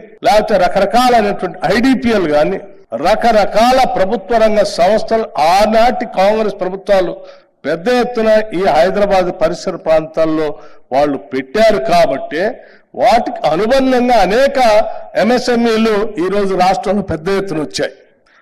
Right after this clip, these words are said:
ఇది చాలా ముందు చూపుతో ఆనాటి కాంగ్రెస్ ప్రభుత్వాలు ఇక్కడ పెట్టినటువంటి వ్యవస్థ వలన ఈరోజు, ఈరోజు రాష్ట్రంలో ఎంఎస్ఎంఈలు వేళ్ళు అనుకొని చాలా రకాలైనటువంటి ప్రజలకి ఉపాధి అవకాశాలు కల్పిస్తా ఉన్నాయి.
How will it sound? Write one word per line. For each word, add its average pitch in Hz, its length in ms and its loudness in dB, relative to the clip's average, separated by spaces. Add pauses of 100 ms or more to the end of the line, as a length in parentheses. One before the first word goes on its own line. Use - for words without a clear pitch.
ఇది 240 280 0
చాలా 254 180 4
ముందు 240 260 2 (140)
చూపుతో 254 300 0 (760)
ఆనాటి 202 400 2
కాంగ్రెస్ 208 560 0
ప్రభుత్వాలు 185 440 -2
ఇక్కడ 160 280 -8
పెట్టినటువంటి 165 840 -6 (420)
వ్యవస్థ 175 540 0
వలన 160 440 2
ఈరోజు, 147 520 -4 (540)
ఈరోజు 135 420 -8 (240)
రాష్ట్రంలో 131 720 -2
ఎంఎస్ఎంఈలు 127 800 -8 (680)
వేళ్ళు 160 380 -2
అనుకొని 135 580 -8 (540)
చాలా 151 280 4
రకాలైనటువంటి 127 800 -4
ప్రజలకి 127 500 -10
ఉపాధి 117 420 -4
అవకాశాలు 110 480 -14
కల్పిస్తా 165 520 -10
ఉన్నాయి. - 300 -10